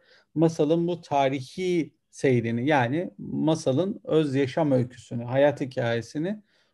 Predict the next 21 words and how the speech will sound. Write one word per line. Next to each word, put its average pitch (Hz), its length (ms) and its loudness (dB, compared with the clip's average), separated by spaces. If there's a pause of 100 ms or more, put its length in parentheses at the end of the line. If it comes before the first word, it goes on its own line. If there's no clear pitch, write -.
(120)
ortaya 165 500 0
koymak 147 440 0
amaçlanmıştır. 120 1000 -6 (520)
E, 143 140 2
yöntem 196 680 2
her 175 300 4
ne 190 120 2
kadar, 185 680 0 (160)
e, 139 460 4 (220)
bir 165 140 4
masalın 170 480 -2
kökeni 165 400 -4
ve 165 60 0
anlamı 156 440 0
konusunda 156 640 -2
ayrıntılı 147 680 0
ya 139 160 0
da 147 40 4
ön 143 160 4
yargısız 143 720 0
bir 143 340 -6